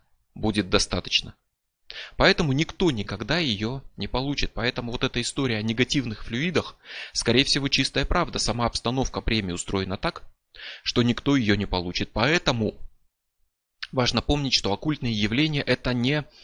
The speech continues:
то, что можно снова и снова и снова повторять как научный эксперимент. Это искусство, тесно связанное с внутренним миром человека.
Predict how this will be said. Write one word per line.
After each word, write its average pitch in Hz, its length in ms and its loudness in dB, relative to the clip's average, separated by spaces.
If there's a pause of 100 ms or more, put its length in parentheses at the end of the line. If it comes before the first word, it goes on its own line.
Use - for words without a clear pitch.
(300)
то, 170 140 6
что - 160 2
можно 127 320 2
снова 147 400 4
и 117 80 4
снова 123 360 0
и 104 40 0
снова 127 360 2
повторять 120 560 -2
как - 240 -8
научный 104 400 0
эксперимент. 107 520 0
Это 131 260 4
искусство, - 680 -2 (720)
тесно 147 320 4
связанное 127 520 4
с - 120 0
внутренним 123 520 4
миром 127 280 4
человека. 113 640 -2